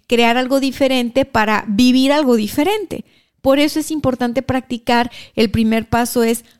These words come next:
no juzgar, el no juicio, simplemente observar. Cuando tú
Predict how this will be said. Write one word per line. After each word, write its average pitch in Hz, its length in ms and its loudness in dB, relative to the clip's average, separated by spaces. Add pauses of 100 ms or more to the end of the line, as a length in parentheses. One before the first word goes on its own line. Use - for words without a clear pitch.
(100)
no 254 180 0
juzgar, 254 560 -2 (480)
el 233 220 0
no 254 140 2
juicio, 240 520 -2 (300)
simplemente 277 800 -2
observar. 196 540 -4
Cuando 220 260 2
tú 302 380 -2